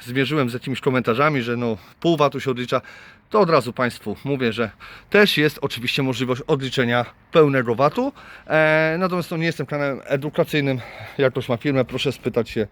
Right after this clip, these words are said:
swojej księgowej. Księgowa na pewno potwierdzi ten fakt i wytłumaczy, jak to, e, zrobić, oczywiście zgodnie z literą prawa. Mm, podana cena w ogłoszeniu jest ceną netto.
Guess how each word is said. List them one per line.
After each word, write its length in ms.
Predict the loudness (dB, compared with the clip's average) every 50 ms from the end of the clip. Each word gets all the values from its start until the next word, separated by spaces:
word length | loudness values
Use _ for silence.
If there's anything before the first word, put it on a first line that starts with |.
| -10 -20 -20 -20 -20 -12
swojej 240 | 0 4 4 4
księgowej. 380 | 4 2 2 2 4 4 4 2
Księgowa 380 | 0 -2 -2 -2 0 2 2 0
na 100 | 0 0
pewno 260 | -2 -2 -2 -2 -4
potwierdzi 400 | -6 -8 -6 -4 -4 -4 -4 -6
ten 140 | -8 -10 -4
fakt 320 | -2 -2 -4 -4 _ -6
i 80 | -4 -2
wytłumaczy, 500 | -2 -2 0 0 0 0 0 0 0 0
jak 200 | 2 0 0 0
to, 180 | 0 0 0 0 -4 -12 -20 -20 -20 -20 -20 -20 -20 -20 _ _ -2
e, 460 | 0 2 2 2 2 2 2 2 2
zrobić, 440 | 2 4 6 6 4 4 0 -4 -6
oczywiście 320 | -8 -8 -8 -6 -4 -6
zgodnie 380 | -2 0 0 0 2 0 -2 -2
z 60 | -4
literą 380 | -6 -4 -2 -2 0 0 -2 -4 -6 -12 _ 0
prawa. 340 | 4 6 6 6 4 0 -6 -8 -14 -16 -10 -8
Mm, 680 | -6 -4 -4 -4 -4 -2 -2 -2 -2 -2 -2 -4 -6 -8 -12 -18 -12 -4
podana 340 | 0 2 4 6 6 6 4
cena 240 | 2 2 2 2 2
w 60 | 2
ogłoszeniu 380 | 0 -2 -2 0 0 2 2
jest 140 | 0 0 0
ceną 240 | 2 2 2 2 2
netto. 380 | 0 -2 -4 -2 2 2 2